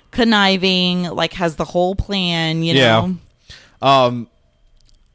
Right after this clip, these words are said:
Speaker 2: I feel like they just took a little bit of a shortcut to
Speaker 1: Rita finding out.
Speaker 2: No,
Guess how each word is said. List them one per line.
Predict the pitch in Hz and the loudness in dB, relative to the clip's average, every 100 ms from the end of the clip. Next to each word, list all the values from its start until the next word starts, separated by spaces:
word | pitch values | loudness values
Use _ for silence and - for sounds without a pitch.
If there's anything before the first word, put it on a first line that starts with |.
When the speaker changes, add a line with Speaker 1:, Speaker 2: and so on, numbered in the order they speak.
| _ _ _ _ - 113 110 107 - | _ _ _ _ -16 -14 -14 -16 -6
Speaker 2:
I | 123 | -4
feel | 123 - 170 | -2 0 2
like | 160 151 | 2 2
they | 127 | 0
just | 120 - | -2 -2
took | 131 | -2
a | 101 | 0
little | 101 117 | 0 2
bit | 117 113 | 2 0
of | 101 | 0
a | |
shortcut | 92 - 101 - 107 98 - - _ _ _ _ _ _ - | -4 -2 -2 -2 -2 -2 -2 -14 _ _ _ _ _ _ -12
to | - 104 95 90 92 87 _ _ _ _ _ _ _ _ _ _ 175 | -4 0 0 0 -4 -8 _ _ _ _ _ _ _ _ _ _ -4
Speaker 1:
Rita | 175 165 | -2 -2
finding | 165 147 147 | -2 -2 0
out. | 143 160 - | 0 0 -4
Speaker 2:
No, | 143 143 123 101 | 0 4 4 2